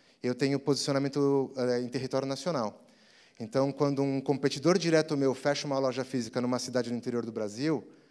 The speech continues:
a partir daquele momento, aquele público inteiro de consumo que tá lá, ainda que seja mais retraída essa demanda, ela cai no meu colo. Então, assim, o e-commerce, ele, ele tem essa, essa resiliência do ponto de vista de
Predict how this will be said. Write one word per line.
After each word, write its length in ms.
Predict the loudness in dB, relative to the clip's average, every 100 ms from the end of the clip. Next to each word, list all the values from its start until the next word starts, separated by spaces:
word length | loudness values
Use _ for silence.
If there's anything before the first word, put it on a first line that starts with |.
| _ _
a 80 | -8
partir 260 | -6 -6 -4
daquele 360 | -4 -2 -2
momento, 400 | 0 0 -2 -2
aquele 220 | -4 -2 -2
público 380 | -4 -2 -2
inteiro 300 | -2 -2 -4
de 100 | -4
consumo 380 | -8 -10 -6 -8
que 80 | -6
tá 160 | -2 0
lá, 340 | 2 2 0 -12 -20 _
ainda 300 | -4 -4 -4
que 100 | -8
seja 220 | -10 -6
mais 220 | -4 -2 -2
retraída 400 | -2 0 -2 -2
essa 160 | -4
demanda, 560 | -4 -2 -2 0 -2 -4 -8 -2
ela 140 | 0
cai 160 | 2 2
no 60 |
meu 120 | 0
colo. 400 | 2 2 2 -2 -10 -20 _ -20 -20 -20 _
Então, 100 | -8
assim, 160 | -2
o 80 | -2
e-commerce, 680 | 0 6 6 6 0 -4 -12 -20 -20 _ -6
ele, 300 | -4 -4 -4
ele 180 | -2 -2
tem 160 | -2 -4
essa, 300 | -2 -2 -2
essa 180 | -4 -4
resiliência 640 | -6 -6 -2 -2 -2 -4
do 80 | -4
ponto 240 | -6 -6
de 140 | -6
vista 260 | -4 -4 -6
de 220 | -4 -6